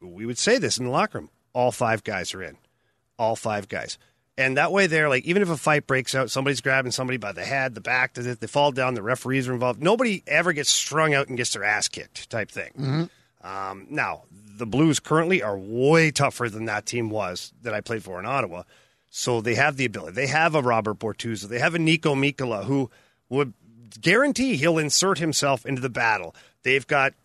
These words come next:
Speaker 1: uh, Justin Falk, who's not afraid to get involved. Marco Scandella's not afraid to get in there and grab somebody. You've got, uh, you know, Jake Neighbors. We talked about him already.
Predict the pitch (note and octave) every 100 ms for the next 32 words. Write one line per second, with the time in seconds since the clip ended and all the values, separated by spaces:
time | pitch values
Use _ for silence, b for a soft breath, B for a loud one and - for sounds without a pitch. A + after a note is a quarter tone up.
0 | - C3 C#3 A#3 - A#3 - G3+ G#3+ -
1 | C3 C#3+ B2+ - B2+ A#2+ G#2 - - C3+
2 | C3 A#2+ A#2+ A#2 A2+ C3+ G3 B3 - G3
3 | F3+ F#3+ G3 D#3+ D3+ C3 C3+ C#3 C3 B2
4 | G#2+ C3 C3 B2 A#2 G#2+ A2+ A2 - A#2+
5 | A2+ G2+ F#2 b b b - C#3+ B2+ D3
6 | C#3 C3+ C#3+ C#3 C3+ C3+ C3+ G2 A2+ C3+
7 | A#2+ D3+ D#3+ D3+ C#3+ D3 C3 C3+ C#3+ C#3
8 | C#3+ C3 A#2 C3 C3 B2 B2 B2